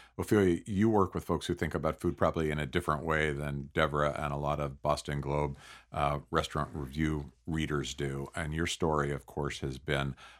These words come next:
uh, well told, I think, uh, most recently in what I thought was a really fascinating New Yorker profile back in December of two thousand seventeen at the end of the last year, um,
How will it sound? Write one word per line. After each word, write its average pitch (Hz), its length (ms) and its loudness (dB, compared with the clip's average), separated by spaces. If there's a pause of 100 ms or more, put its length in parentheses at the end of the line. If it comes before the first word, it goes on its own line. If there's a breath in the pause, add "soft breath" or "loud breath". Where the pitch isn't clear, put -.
(140)
uh, 71 280 -2
well 82 300 2
told, 71 480 -2
I 67 200 -6
think, 82 360 -6
uh, 69 360 -6 (400)
most 82 360 -2
recently 73 420 -2
in 69 160 -4
what 71 140 -6
I 71 60 -2
thought 76 260 -4
was 76 140 -12
a 71 60 -4
really 73 440 -4
fascinating 71 680 -2 (380 loud breath)
New 87 120 2
Yorker 78 380 4
profile 69 580 0
back 69 280 -6
in 67 140 -4
December 67 480 -4
of 69 160 -8
two - 140 -8
thousand 69 320 -4
seventeen 69 480 -4
at 71 100 -6
the 69 80 -8
end 69 100 -6
of 65 40 -8
the 67 80 -8
last 69 380 -6
year, 71 260 -2 (500 loud breath)
um, 71 560 -2